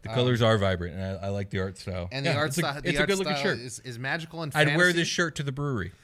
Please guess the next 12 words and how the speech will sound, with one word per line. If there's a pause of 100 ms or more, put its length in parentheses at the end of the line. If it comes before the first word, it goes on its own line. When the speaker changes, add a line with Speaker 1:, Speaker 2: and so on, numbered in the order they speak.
(140)
Speaker 2:
I
would
wear
the
shirt
in
the
tub (220)
if
it
was
appropriate,